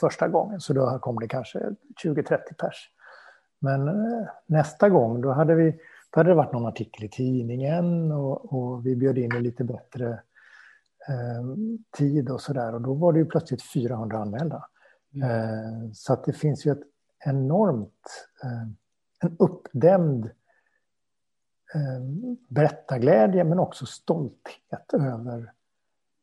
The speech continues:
Speaker 1: eh, vad, vad det här företaget har betytt och vad, hur det har samarbetat om, eller s-, vad säger man, sam-, eh,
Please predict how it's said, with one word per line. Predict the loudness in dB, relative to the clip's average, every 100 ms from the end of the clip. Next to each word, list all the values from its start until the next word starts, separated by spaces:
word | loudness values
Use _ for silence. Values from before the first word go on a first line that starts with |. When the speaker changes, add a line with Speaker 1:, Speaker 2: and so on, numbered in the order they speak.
| -10
Speaker 1:
eh, | -8 -6 -10 _ -4 -4 -4
vad, | -2 0 0 -2 -2 -2
vad | 0 0
det | 0
här | 0
företaget | -2 -2 -2 -4 -4 -4 -4
har | -8 -10 _ _ _ -8
betytt | 0 0 -2 _ _ -6
och | -4
vad, | -2 -2 -4 -8 -14 _
hur | 2 2
det | 2
har | 0 0 0 -2
samarbetat | -6 -2 -2 -2 -6 -8 -6 -2 0 -2 -2 -6 -4 -8
om, | -8
eller | -6 -8 -10 -20 _ _ _ _ -20
s-, | -20 -20 _
vad | -10 -6
säger | -6
man, | -6 -8
sam-, | -2 -2 -2 -4
eh, | -4 -6